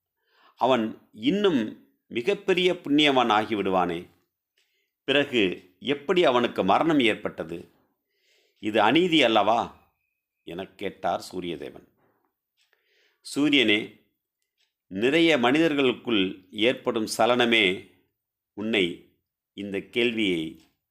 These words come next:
எழுப்ப வைத்துள்ளது. சொல்கிறேன் கேள். தானம் என்பது பிறருக்கு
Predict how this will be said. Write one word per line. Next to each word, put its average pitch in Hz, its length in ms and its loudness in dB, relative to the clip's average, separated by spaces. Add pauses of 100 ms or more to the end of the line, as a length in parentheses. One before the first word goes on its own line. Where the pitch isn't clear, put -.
(160)
எழுப்ப 117 460 -4
வைத்துள்ளது. 78 520 -10 (840)
சொல்கிறேன் 92 640 -6
கேள். 85 300 -12 (1300)
தானம் 165 400 2
என்பது 123 720 0 (460)
பிறருக்கு 117 840 -2